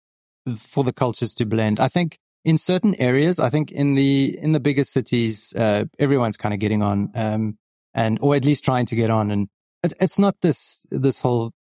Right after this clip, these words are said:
I guess, attitude of, "Well, we need to get on now, and, you know, we, we need to be friends because that's, I guess, what everybody wants, and everybody wants to get on." But it, it's just, it, it comes down to education, you know, it, it comes down to, and, and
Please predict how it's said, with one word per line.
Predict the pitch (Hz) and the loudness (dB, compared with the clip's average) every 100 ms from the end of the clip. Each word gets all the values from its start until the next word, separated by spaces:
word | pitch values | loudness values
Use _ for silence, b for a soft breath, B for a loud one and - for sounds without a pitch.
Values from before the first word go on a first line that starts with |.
| _ - | _ -6
I | 123 | -4
guess, | 113 113 - - | 0 -2 -2 -2
attitude | 135 123 117 120 117 117 | 0 0 -2 -2 0 0
of, | 113 107 - - | -2 -4 -14 -2
"Well, | 135 143 143 | 2 2 2
we | 135 | 2
need | 139 | 0
to | 123 | 2
get | 156 | 2
on | 185 180 | 2 2
now, | 160 160 160 | 2 4 2
and, | 151 117 110 107 | 2 0 -2 -2
you | 127 | -2
know, | 127 123 | 0 0
we, | 113 113 110 107 _ _ _ | 0 0 0 -4 _ _ _
we | 120 | -2
need | 127 | -2
to | 135 | 2
be | 151 | 0
friends | - 180 170 127 | 2 2 2 0
because | 120 123 104 | -2 -2 0
that's, | 123 123 - - - | -2 -2 -6 -8 -4
I | - 120 | -2 0
guess, | 127 120 - | 0 -2 -2
what | 120 - _ _ _ - | -2 -4 _ _ _ -4
everybody | 131 135 139 147 | 0 2 2 4
wants, | 151 156 147 - | 4 2 0 0
and | 120 | 0
everybody | 127 135 139 | 2 2 2
wants | 131 123 | 0 -2
to | 117 | -2
get | 127 | 0
on." | 123 110 | 0 0
But | 123 - _ _ _ _ _ | -4 -4 _ _ _ _ _
it, | 135 - _ _ | -6 -6 _ _
it's | 151 - | -2 0
just, | - 180 - | 0 -2 -4
it, | - - | -10 -4
it | 151 | 0
comes | 202 196 | 2 2
down | 156 131 | 2 2
to | 120 | 0
education, | 110 - 110 110 117 120 - _ | -2 -4 -4 -2 -4 -6 -10 _
you | 123 | 0
know, | 127 | 2
it, | 127 139 | 0 0
it | 135 | 0
comes | - 156 135 | 0 0 2
down | 131 123 | 0 0
to, | - 123 | -2 -2
and, | - 135 135 | -2 -2 0
and | 127 120 | -2 -2